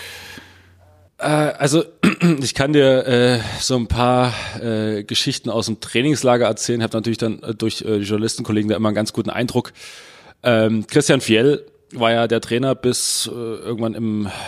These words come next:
ich glaube, Anfang Dezember, November oder so, ähm,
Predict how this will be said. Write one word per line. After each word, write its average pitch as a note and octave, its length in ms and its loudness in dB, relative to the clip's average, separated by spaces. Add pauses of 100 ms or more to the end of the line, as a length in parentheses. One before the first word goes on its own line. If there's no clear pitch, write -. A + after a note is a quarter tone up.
(160)
ich - 80 -12
glaube, G2 300 0 (440)
Anfang A2 280 -2
Dezember, C3+ 500 0
November B2+ 460 2
oder B2+ 160 0
so, B2 180 -4 (720)
ähm, G#2+ 800 0